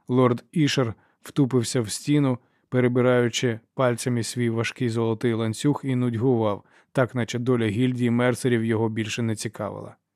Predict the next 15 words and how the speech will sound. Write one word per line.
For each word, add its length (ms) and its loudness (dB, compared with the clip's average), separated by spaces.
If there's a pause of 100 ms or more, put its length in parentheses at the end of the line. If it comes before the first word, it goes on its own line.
(600)
Брок 460 4
апелював 520 2
до 120 -2
самого 440 0
верховного 600 0
судді, 400 -2
який 300 -4
сидів 360 -2
нерухомо 560 -2
у 40 -2
високому 500 -4
кріслі 400 -4
за 120 -4
високим 440 -6
столом. 480 -8